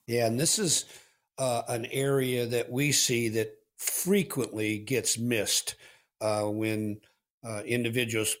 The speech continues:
put together plans, if they're doing that at all. And so, you know, what Casey just talked about, just the R M Ds,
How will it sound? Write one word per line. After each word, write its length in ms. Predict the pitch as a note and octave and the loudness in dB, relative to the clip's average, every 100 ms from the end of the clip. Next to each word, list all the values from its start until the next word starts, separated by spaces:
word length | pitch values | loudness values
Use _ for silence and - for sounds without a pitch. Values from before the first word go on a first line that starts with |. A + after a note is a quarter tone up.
| - | 0
put 300 | C#3 B2+ - | -2 0 -6
together 420 | A2 A#2+ A2 G#2+ | 0 2 2 0
plans, 680 | - B2+ A#2 G2 F#2+ - - _ _ | 0 0 0 0 -2 -4 -4 _ _
if 240 | C3+ C3+ - | -4 -2 0
they're 140 | A#2+ | 0
doing 400 | G#2 A#2+ A#2 A2+ | 0 0 2 2
that 240 | A#2 A2 | 2 2
at 100 | G#2 | 2
all. 380 | A2 A2 G#2 F#2 | 2 2 2 -2
And 260 | G2+ G2+ G#2+ | -4 -4 0
so, 580 | - C3 A#2+ A2+ A2 - - _ _ - | 2 4 4 2 0 -6 -20 _ _ -8
you 80 | A2+ | -4
know, 100 | A2 | 0
what 220 | A#2 A2 | -2 0
Casey 320 | D3+ D3+ C#3 | 0 0 0
just 240 | B2 A#2 - | -2 -2 2
talked 240 | D3 D3 | 2 2
about, 200 | B2 A2+ | 0 0
just 220 | A#2 A2+ | 0 -2
the 140 | A#2+ A#2 | 0 2
R 220 | C3 A#2+ | 2 2
M 180 | A2 A2 | 0 0
Ds, 440 | C3+ B2+ G#2+ - | 2 2 0 -4